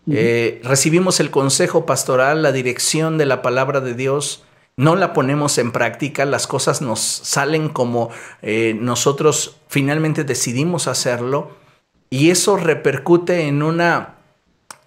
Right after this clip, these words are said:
Speaker 2: en un quebrantamiento de la identidad de cada cual. Y vamos, cuando una persona está quebrantada en su identidad, muchas veces llega a decepcionarse de la fe, a decepcionarse de Dios,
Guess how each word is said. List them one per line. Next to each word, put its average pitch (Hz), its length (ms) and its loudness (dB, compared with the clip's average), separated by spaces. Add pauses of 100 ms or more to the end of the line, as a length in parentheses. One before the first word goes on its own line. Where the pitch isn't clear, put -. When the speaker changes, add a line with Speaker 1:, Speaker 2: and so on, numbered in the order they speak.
Speaker 2:
en 135 180 0
un 175 180 4
quebrantamiento 143 1160 0
de 131 220 0
la 120 120 0
identidad 127 540 -2
de 135 120 -4
cada 127 300 -2
cual. 139 320 0 (680)
Y 131 460 0
vamos, 156 460 0
cuando 143 280 0
una 165 200 0
persona 147 340 -2
está 143 260 -2
quebrantada 139 640 -2
en 131 120 -4
su 120 160 -6
identidad, 120 640 -2
muchas 143 340 -2
veces 131 340 -4
llega 135 360 -2 (280)
a 123 140 0
decepcionarse 135 1000 0
de 143 120 2
la 135 160 -2
fe, 131 340 -2 (220)
a 117 100 -4
decepcionarse 135 880 -2
de 151 160 0
Dios, 127 460 -2